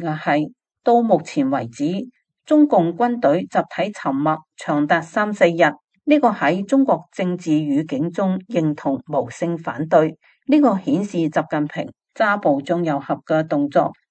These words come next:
已引發軍中深層震盪同埋危機。尋日二號，曾任中情局助理副局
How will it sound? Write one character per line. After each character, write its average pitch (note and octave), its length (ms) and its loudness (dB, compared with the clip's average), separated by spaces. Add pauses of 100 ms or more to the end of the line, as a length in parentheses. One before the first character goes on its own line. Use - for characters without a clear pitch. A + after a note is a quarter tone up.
(100)
已 F#3 180 0
引 F3 200 2
發 F3 220 0
軍 G#3 320 -2
中 G3 280 -2
深 A3 380 -2
層 - 240 -10 (200)
震 D#3+ 320 -2
盪 B2+ 260 0
同 C#3 160 -6
埋 B2 220 -4
危 B2 260 -8
機。 G3 280 -4 (320)
尋 G3+ 160 -4
日 F3 60 4 (360)
二 F3+ 40 -4
號， D#3 200 4 (320)
曾 F3 280 -2
任 F#3+ 280 2
中 C#4+ 260 4
情 B2+ 260 -4
局 F3 80 4 (180)
助 C#3+ 220 0
理 D3 220 0
副 D#3+ 260 -6
局 C#3+ 100 -4